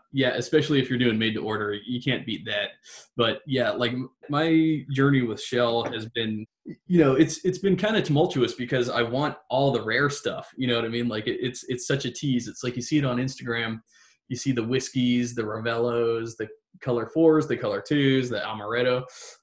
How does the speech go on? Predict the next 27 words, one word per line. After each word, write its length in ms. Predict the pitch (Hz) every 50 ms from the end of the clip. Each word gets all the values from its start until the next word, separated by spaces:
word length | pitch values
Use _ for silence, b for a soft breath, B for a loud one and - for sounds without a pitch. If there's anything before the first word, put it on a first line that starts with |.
| - -
And, 220 | 139 127 120 120
uh, 220 | 123 117 117 117 -
but 160 | 135 139 131 127
really, 320 | 127 151 180 190 175 151 139 - 143
the, 140 | 139 135 -
the 140 | 135 135 139
only 160 | 151 156 143
shell 260 | 139 - 156 139 143
you 140 | 143 135 120
can 160 | - 113 110 104
really 300 | 110 117 135 143 139 135 131
easily 360 | - 135 135 123 123 120 120
get 160 | 117 123 117
your 140 | - - - -
hands 280 | 135 135 139 139 131
on 180 | 117 107 104 104
is 100 | 107 107
the 100 | 113 113
color 300 | - - 123 113 110 113
eight 120 | 113 110 -
and 80 | 113
the 80 | 110 110
black 280 | - 113 120 110 - -
shell 260 | - - 107 107 110 -
cordovan. 360 | 117 113 107 107 107 104 110 _ _ _ _ _ _ _ _ _
So, 580 | - - - 156 135 123 123 117 113 113 113 - -
um, 400 | 131 123 117 110 107 107 107 110